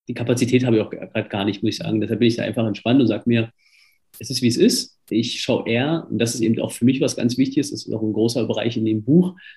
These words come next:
Wohlgefühl. Ich sag einfach, okay, was tut mir jetzt gut? Und wenn ich halt sage, hey, das ist halt so ein Tag, wo ich das Gefühl habe, okay, ich muss das jetzt mit Essen kompensieren, ja, dann bin ich halt auch so, dann gibt's halt mal so Tage. Aber das ist halt, so mache ich's ja auch mal. Ich sag, das ist völlig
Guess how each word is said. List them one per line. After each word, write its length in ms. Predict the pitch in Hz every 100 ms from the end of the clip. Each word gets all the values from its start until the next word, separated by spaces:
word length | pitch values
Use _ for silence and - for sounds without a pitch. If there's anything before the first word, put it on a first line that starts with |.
| _ _ _ _ -
Wohlgefühl. 580 | 117 139 123 - - 110 _ _ _ _
Ich 140 | 113
sag 160 | 107 107
einfach, 160 | 117 110
okay, 160 | 120
was 300 | - 117 -
tut 200 | - 139
mir 160 | 139 127
jetzt 360 | 117 - - -
gut? 400 | 131 139 233 247
Und 80 |
wenn 100 | 123
ich 100 | 123
halt 120 | 123 -
sage, 240 | 117 139
hey, 180 | 139 147
das 140 | 117
ist 120 | 147
halt 120 | 170 151
so 80 |
ein 40 | 143
Tag, 240 | 139 -
wo 60 | 123
ich 100 | 120
das 160 | 113 -
Gefühl 340 | 123 139 117
habe, 180 | 127 165
okay, 160 | -
ich 100 | 135
muss 200 | 127 127
das 80 | -
jetzt 160 | 127 -
mit 100 | 127
Essen 360 | 127 143 135
kompensieren, 720 | - 127 120 113 139 185 220 - _ _ _ _ _ -
ja, 420 | 110 120 233 -
dann 100 | -
bin 100 | 117
ich 100 | 120
halt 120 | 120 117
auch 120 | 151
so, 280 | - 190 208
dann 300 | 127 117 -
gibt's 180 | 127 -
halt 120 | 156
mal 180 | 156 156
so 100 | 160
Tage. 520 | - 156 170 214 240 _ _ - _ _ _ _ _ _ -
Aber 200 | 120 131
das 180 | 120 120
ist 160 | 123
halt, 280 | 151 151 - - 104 73 107
so 220 | 117 127
mache 180 | 139 -
ich's 140 | 123
ja 100 | -
auch 120 | -
mal. 80 | -
Ich 80 | -
sag, 140 | -
das 120 | - 120
ist 240 | - -
völlig 420 | 170 190 - -